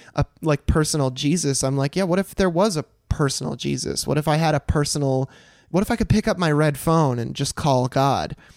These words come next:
Would, faith wouldn't work the same way. Religion would have no meaning. There would be no measure of social control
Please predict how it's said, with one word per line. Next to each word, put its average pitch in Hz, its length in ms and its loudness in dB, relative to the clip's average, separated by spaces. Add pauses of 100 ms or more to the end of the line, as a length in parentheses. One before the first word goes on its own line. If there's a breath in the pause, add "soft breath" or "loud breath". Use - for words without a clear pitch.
(360 soft breath)
Would, 156 180 4 (260)
faith - 520 0
wouldn't 156 300 2
work 151 180 0
the 147 80 -2
same 139 300 0
way. 147 260 2
Religion 143 480 2
would 135 100 0
have 139 400 -4
no 143 300 0
meaning. 135 560 0
There 143 140 2
would 143 120 0
be 143 140 2
no 135 260 -2
measure 139 440 -2
of 131 80 -6
social 156 320 0
control 123 580 -2